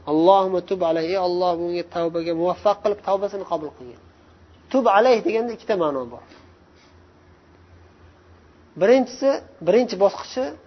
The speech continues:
tavbaga muvaffaq qilib qo'ygin degani. Tavbaga muvaffaq bo'lish o'zi katta ne'mat-da.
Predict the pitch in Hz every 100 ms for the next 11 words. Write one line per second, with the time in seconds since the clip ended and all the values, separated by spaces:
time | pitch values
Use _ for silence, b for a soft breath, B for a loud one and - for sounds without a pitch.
0 | _ _ - _ _ _ _ _ - 196
1 | 214 226 247 247 240 240 254 - - -
2 | 254 240 214 147 127 113 - _ _ _
3 | - _ _ - _ - 185 202 220 214
4 | 220 - 220 214 220 214 - 285 285 233
5 | - 190 185 170 165 - 247